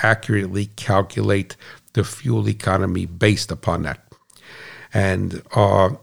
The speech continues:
so that is, but you need to always reset it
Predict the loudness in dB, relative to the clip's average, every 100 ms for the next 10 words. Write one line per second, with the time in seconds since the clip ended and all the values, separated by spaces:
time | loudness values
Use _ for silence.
0 | _ -6 -4 -4 2 2 4 -2 -6 _
1 | -4 -4 0 2 2 2 -2 2 6 8
2 | 6 4 2 2 2 4 4 2 -4